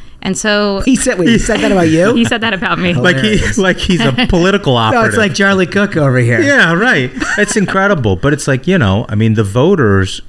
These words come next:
Speaker 3: can't vote for change unless they know the change is a possibility.
Speaker 2: Right.
Speaker 3: And we saw that with Youngkin, right?
Speaker 2: Yeah.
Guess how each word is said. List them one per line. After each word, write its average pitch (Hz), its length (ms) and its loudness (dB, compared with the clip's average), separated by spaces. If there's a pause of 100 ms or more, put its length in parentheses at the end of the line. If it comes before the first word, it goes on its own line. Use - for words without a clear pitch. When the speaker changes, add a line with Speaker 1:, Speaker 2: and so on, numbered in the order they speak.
(120)
Speaker 3:
can't 110 280 -2
vote 104 220 0
for 101 160 -4
change 92 460 -2
unless 92 280 -4
they 90 200 -4
know 101 260 0
the 110 120 -2
change 90 340 -2
is 95 100 -6
a 104 60 -2
possibility. 131 920 -2 (280)
Speaker 2:
Right. 151 100 0
Speaker 3:
And 147 80 0
we 165 60 2
saw 180 320 0
that 185 200 -2
with 165 180 -4
Youngkin, 165 480 -2 (160)
right? 156 380 0
Speaker 2:
Yeah. 120 280 -2